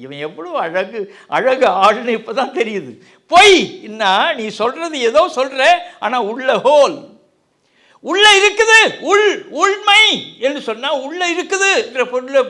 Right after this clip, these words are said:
பொய், உண்மைன்னு பார்த்தா கூட இந்த மொழி எப்படிப்பட்டது என்று ஒவ்வொருவனுக்கும் விளங்கும், விளங்காதவனுக்கும் விளங்கும். இந்த பொய் என்கிற அந்த வடிவத்தில் நின்று பொய், பை,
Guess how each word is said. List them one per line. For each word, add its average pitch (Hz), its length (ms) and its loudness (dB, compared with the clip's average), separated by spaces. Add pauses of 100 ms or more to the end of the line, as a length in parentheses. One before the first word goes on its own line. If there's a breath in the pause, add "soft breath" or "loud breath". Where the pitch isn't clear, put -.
(120)
பொய், 311 240 2 (460 loud breath)
உண்மைன்னு 294 580 -2
பார்த்தா 220 260 -2 (100)
கூட 233 180 -2
இந்த 196 200 -8
மொழி 214 180 -6 (120)
எப்படிப்பட்டது 202 600 -10
என்று 190 200 -12
ஒவ்வொருவனுக்கும் 202 560 -8
விளங்கும், 240 320 -14 (220)
விளங்காதவனுக்கும் 262 720 -4
விளங்கும். 233 320 -14 (580 loud breath)
இந்த 285 140 0 (180)
பொய் 370 220 4 (280)
என்கிற 233 300 -2
அந்த 175 180 -2
வடிவத்தில் 185 560 -4
நின்று 190 440 -8 (1500 soft breath)
பொய், 233 280 -2 (500)
பை, 208 200 0